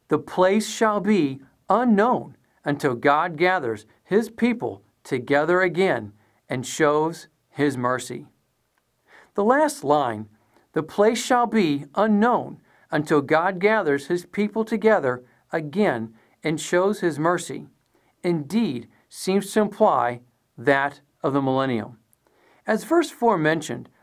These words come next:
Mount Nebo, also described in Deuteronomy thirty-four, is the site from which Moses viewed the Promised Land. It's approximately thirty miles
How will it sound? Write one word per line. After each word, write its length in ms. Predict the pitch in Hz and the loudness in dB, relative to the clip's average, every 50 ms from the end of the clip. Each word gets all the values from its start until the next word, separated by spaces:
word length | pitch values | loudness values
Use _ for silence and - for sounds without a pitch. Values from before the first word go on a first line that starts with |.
| _ _ | _ _
Mount 300 | - 147 190 233 262 - | 0 2 2 2 2 2
Nebo, 520 | 190 180 190 196 175 135 113 110 107 110 _ _ _ _ _ _ - | 0 2 2 2 2 2 -2 -2 -4 -8 _ _ _ _ _ _ 0
also 420 | - 214 247 247 240 - 131 123 | 2 4 4 2 2 0 -4 -4
described 580 | 127 156 165 160 - - 214 220 190 165 160 147 | -2 -2 -4 -4 -2 -2 0 0 0 0 -2 -2
in 100 | 151 151 | -4 -2
Deuteronomy 640 | 147 180 196 185 170 160 175 185 185 165 147 139 | 2 2 2 4 4 2 2 2 0 0 -2 -2
thirty-four, 720 | 139 - 147 131 120 117 - - - 233 202 135 113 - - _ _ _ _ _ _ _ _ - | -2 -2 -4 -4 -4 -6 -6 -4 -2 0 0 0 -2 -4 -8 _ _ _ _ _ _ _ _ -2
is 240 | 190 208 233 240 220 | 0 2 2 2 0
the 120 | 277 254 | -2 -4
site 500 | 220 - - - 285 240 151 127 - - _ _ _ _ | -4 -4 -2 0 0 0 0 -2 -6 -12 _ _ _ _
from 540 | _ - - - 247 226 165 143 143 139 135 - | _ -8 -2 2 2 2 2 0 -4 -6 -10 -6
which 260 | - 127 127 127 - | -4 -4 -4 -4 -4
Moses 540 | 131 131 139 143 147 160 175 175 202 202 190 | -6 -2 0 2 2 4 2 2 0 -2 -2
viewed 520 | 156 214 226 220 180 151 135 135 135 135 - _ _ _ - | -2 0 2 4 4 4 4 2 -2 -6 -14 _ _ _ -4
the 100 | 151 147 | -4 -2
Promised 500 | 147 - 156 151 151 147 135 120 - - | 0 0 0 0 0 0 -2 -4 -4 -6
Land. 320 | 117 110 107 - - _ _ _ _ _ _ _ _ _ _ _ _ _ _ | -6 -6 -8 -12 -16 _ _ _ _ _ _ _ _ _ _ _ _ _ _
It's 180 | - 247 247 285 | -4 -2 0 -2
approximately 760 | 262 269 - - 269 269 285 285 277 - - 180 160 160 156 | -2 -2 -2 0 2 2 2 2 0 -2 -2 -2 0 0 0
thirty 360 | 151 156 - 220 240 247 226 196 | -2 0 2 2 2 4 4 4
miles 480 | 185 180 180 165 139 127 131 131 - | 4 4 4 2 0 -2 -4 -6 -8